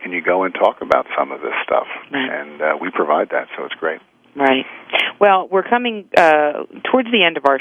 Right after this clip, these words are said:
Speaker 2: show, but, um, again, you both have such amazing and unique experiences that you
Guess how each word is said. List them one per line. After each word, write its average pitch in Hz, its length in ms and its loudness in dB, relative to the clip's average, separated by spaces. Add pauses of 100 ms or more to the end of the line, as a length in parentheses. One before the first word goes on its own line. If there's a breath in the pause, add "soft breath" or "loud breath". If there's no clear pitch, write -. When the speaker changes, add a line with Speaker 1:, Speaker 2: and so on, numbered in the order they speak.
(120)
Speaker 2:
show, 135 300 0
but, 135 200 4 (160)
um, 131 300 0
again, 147 340 4
you 143 100 0
both 147 240 2
have 139 180 4
such 143 120 2 (100)
amazing 139 440 0
and 131 120 -2
unique 131 300 2
experiences 139 840 -2
that 135 120 4
you 131 320 -2